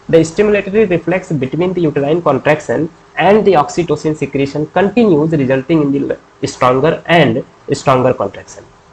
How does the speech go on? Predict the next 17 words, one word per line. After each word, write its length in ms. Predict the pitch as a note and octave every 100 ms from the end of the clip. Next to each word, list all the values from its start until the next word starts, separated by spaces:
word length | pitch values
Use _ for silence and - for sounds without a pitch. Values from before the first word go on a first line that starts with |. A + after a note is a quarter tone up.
| _ -
This 220 | B2 D3
leads 380 | D3 C#3+ G3 G3 -
to 120 | E3
the 120 | E3 D#3
expulsion 580 | D3 - G3 G3 - F#3
of 100 | D3+
the 80 | B2+
baby 280 | B2 C#3+ D#3+
out 260 | C3+ D3+ D#3
of 80 | C3
the 80 | C3+
uterus 480 | B2+ A#2+ E3 - - - - -
through 140 | G#3+
the 100 | F3+
birth 240 | A#2+ C3 -
canal। 360 | A#2 A#2+ E3 A#3+ - - A#2+
जिस, 140 | A2+